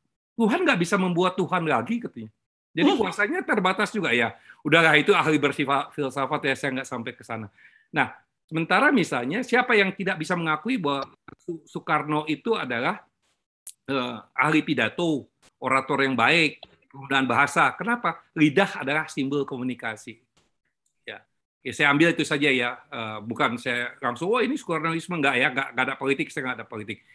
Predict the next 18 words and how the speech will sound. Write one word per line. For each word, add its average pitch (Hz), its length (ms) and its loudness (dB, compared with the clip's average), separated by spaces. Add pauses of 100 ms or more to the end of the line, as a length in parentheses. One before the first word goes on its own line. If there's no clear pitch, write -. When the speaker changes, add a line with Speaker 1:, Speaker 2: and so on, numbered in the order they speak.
(140)
Speaker 2:
Nah. 208 240 -2
Speaker 1:
Jadi 208 320 -10
intinya 165 240 -2
Kang 185 160 2
Yudi, 151 480 0
kayak 156 240 -2
tadi, 139 480 -2
eh, 151 240 -6
nilai 190 240 2
keberhasilan 156 640 0
itu 220 480 -2
memang 165 480 0 (160)
adalah 151 480 -4 (260)
kalau 151 240 4
dalam 139 320 0
bahasa, 127 560 -2 (160)
eh, 135 320 -4
Indonesianya, 127 800 -4